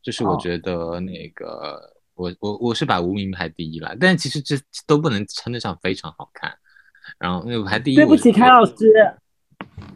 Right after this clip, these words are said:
Speaker 1: 啊？
Speaker 3: 你把无名排第一，我刚刚这么 <laughs> 声嘶力竭的对某些艺人大肆攻击。
Speaker 1: 没事，你有没有看过？
Speaker 3: <laughs>
Speaker 1: 对，对，就是我觉得还可以，对，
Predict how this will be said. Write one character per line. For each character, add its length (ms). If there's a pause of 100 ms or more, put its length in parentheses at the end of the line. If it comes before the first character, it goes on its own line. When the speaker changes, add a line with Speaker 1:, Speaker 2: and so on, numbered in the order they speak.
(1120)
Speaker 1:
啊？ 260
Speaker 3:
你 80
把 140
无 100
名 100
排 200
第 220
一， 60
我 120
刚 160
刚 100
这 100
么 140 (440)
<laughs> 520
声 220
嘶 100
力 160
竭 140
的 100
对 260 (400)
某 160
些 200
艺 140
人 420
大 160
肆 180
攻 240
击。 180 (400)
Speaker 1:
没 140
事， 140
你 100
有 80
没 100
有 60
看 340
过？ 100 (200)
Speaker 3:
<laughs> 180
Speaker 1:
对， 160 (140)
对， 180
就 120
是 160
我 120
觉 140
得 60
还 80
可 320
以， 260
对， 320